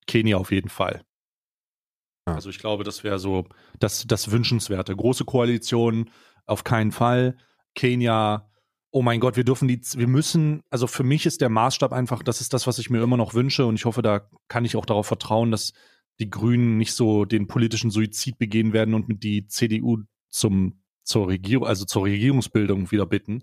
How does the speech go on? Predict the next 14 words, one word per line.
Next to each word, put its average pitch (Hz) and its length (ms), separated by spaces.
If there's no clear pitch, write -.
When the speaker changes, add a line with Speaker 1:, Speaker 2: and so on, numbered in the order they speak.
Speaker 2:
Mhm. 101 260
Speaker 1:
und 85 140
Armin 117 220
Laschet 113 360
damit 104 240
zum 104 160
Kanzler 123 320
machen. 101 260
Das 95 160
wäre 101 140
eine, 90 80
das - 240
wäre 107 80
eine, 95 280